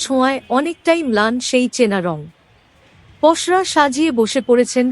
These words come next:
হালখাতার বিক্রেতারা। তবে আগের মতো আর হুড়োহুড়ি নেই। সময়ের সাথে বদলেছে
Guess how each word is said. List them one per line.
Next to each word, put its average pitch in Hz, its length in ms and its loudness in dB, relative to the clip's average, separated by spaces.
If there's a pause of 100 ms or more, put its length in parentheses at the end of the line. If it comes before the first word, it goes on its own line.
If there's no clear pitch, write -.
হালখাতার 262 500 -2 (100)
বিক্রেতারা। 180 540 -4 (960)
তবে 311 200 2 (220)
আগের 320 340 0
মতো 320 200 -2 (240)
আর 254 80 4 (120)
হুড়োহুড়ি 302 520 0 (100)
নেই। 180 160 -2 (1040)
সময়ের 349 540 0
সাথে 311 220 -2 (140)
বদলেছে 240 480 0